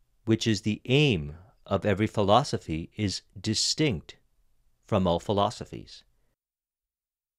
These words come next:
The unfailing wisdom is found only by constant practice in pure thinking and well-doing,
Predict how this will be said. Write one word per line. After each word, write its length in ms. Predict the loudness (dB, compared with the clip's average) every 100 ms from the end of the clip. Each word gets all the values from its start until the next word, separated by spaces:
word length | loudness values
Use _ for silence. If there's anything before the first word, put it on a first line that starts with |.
| _ _ -2
The 160 | 0 2
unfailing 560 | 2 2 2 4 4 2
wisdom 540 | 0 0 -4 -8 -12 _ _ _ _ _
is 220 | -6 -2
found 420 | 4 6 4 0 0
only 340 | 4 6 4
by 340 | 2 2 2 0 _ _
constant 640 | 0 2 2 0 -2 -2 -2
practice 720 | 4 6 6 -2 -4 -6 -16 _
in 260 | 0 0 0
pure 340 | -2 2 2
thinking 560 | 2 -4 -2 -4 -6 -10 _ _ _
and 220 | -2 2
well-doing, 580 | 2 2 2 0 0 -8